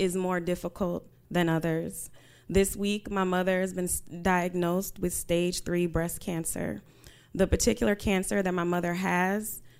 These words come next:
is called her two, H E R two. And this cancer has something to do with estrogen. My mother's doctor, Doctor Kamaraju,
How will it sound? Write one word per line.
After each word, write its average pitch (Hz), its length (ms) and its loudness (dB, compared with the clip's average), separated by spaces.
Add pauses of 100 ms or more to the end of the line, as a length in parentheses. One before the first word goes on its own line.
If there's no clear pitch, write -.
(120)
is - 180 2
called 180 320 2
her 185 440 0
two, 180 580 -2 (360)
H 202 340 4
E 233 220 0
R 180 460 2 (220)
two. 185 440 -6 (1400)
And 170 420 2
this 214 180 2
cancer 240 420 2
has 202 200 2
something 196 520 2
to 208 100 -2
do 175 180 0
with 180 220 -2
estrogen. 170 800 -4 (600)
My 208 200 6
mother's 208 500 4
doctor, 214 720 0 (360)
Doctor 185 380 2
Kamaraju, 190 920 0